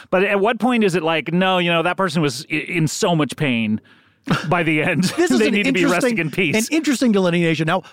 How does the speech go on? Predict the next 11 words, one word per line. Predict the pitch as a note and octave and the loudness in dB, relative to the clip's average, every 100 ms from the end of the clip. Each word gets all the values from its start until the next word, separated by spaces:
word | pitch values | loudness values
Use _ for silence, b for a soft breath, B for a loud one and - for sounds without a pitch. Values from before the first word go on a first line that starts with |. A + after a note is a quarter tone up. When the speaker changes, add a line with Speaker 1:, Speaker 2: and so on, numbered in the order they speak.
| B | B
Speaker 2:
what | G3 | 2
I | D#4+ | 2
took | C4 G#3+ | 0 -2
it | |
to | F3+ | 0
mean | E3+ E3 | 2 2
was | D3 | 0
someone | - A3+ B3 | 0 2 2
who | G3 F#3+ F#3 F3 B B B - | 2 4 2 0 B B B 0
was, | F3 F3 E3 - | 2 2 0 -2
uh, | E3+ D3+ C#3+ | -2 0 0